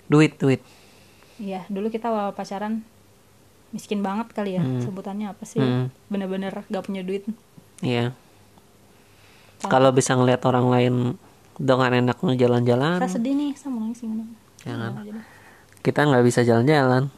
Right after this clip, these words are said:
Speaker 1: Paling banter makan mie ayam.
Speaker 2: Dan makan mie ayam pun susah mau geter. <laughs> Makan mie ayam pun kadang-kadang dulu ya.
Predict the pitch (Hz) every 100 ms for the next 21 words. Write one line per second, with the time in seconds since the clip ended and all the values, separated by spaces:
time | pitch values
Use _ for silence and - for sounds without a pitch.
0 | _ - - - 127 131 123 131 - 127
1 | 120 123 117 113 113 110 113 127 - _
2 | 233 202 208 208 202 190 196 208 208 262
3 | 294 285 _ 269 269 311 269 208 214 240
4 | 214 - - - - - - - - -
5 | - 240 233 220 214 226 226 320 254 226
6 | 226 214 285 311 - _ _ _ _ _
7 | _ - 185 196 196 190